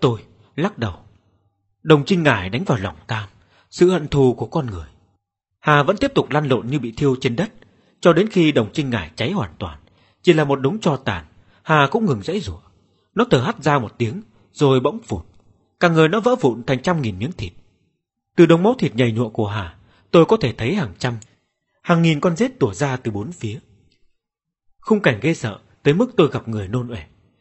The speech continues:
Bà Đồng bạo gan đến thế cũng phải nôn khan một lúc. Sau khi nôn một trận đã đời, tôi chạy lại đỡ mẹ tôi. Bà thở rất yếu, tôi phải đưa bà tới bệnh viện.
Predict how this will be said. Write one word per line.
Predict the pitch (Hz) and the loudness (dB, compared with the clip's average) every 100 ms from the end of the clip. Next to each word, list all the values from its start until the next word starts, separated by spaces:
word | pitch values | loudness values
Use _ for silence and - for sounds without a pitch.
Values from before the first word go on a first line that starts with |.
| _ - | _ -4
Bà | 165 | 0
Đồng | 151 151 147 | 4 4 4
bạo | 131 | 2
gan | 143 151 | 0 -2
đến | 135 170 | -2 -4
thế | 127 131 - _ _ | -6 -6 -12 _ _
cũng | 165 233 | -4 -2
phải | 143 | -2
nôn | 117 147 | -2 -4
khan | - 139 110 | -4 -6 -6
một | 87 120 | -8 -10
lúc. | - _ _ _ _ _ _ _ | -10 _ _ _ _ _ _ _
Sau | - 180 | 2 2
khi | 185 | 2
nôn | 175 170 | 2 0
một | 113 | -2
trận | - 127 | -4 -6
đã | 135 185 | -6 -6
đời, | 117 85 _ _ _ - | -8 -10 _ _ _ 0
tôi | 185 | 2
chạy | 180 120 | 2 -2
lại | 117 120 | -4 -6
đỡ | 151 | -8
mẹ | 170 147 - | -8 -8 -6
tôi. | 117 101 _ - _ _ | -6 -8 _ -20 _ _
Bà | 143 139 135 | -2 0 0
thở | 127 95 | -2 -6
rất | 208 - | -8 -6
yếu, | 123 113 - _ _ _ | -6 -6 -12 _ _ _
tôi | 190 190 | 4 4
phải | 117 | 2
đưa | 175 | 2
bà | 135 95 | 0 -2
tới | - 180 | -6 -6
bệnh | 151 92 | -6 -10
viện. | 98 | -16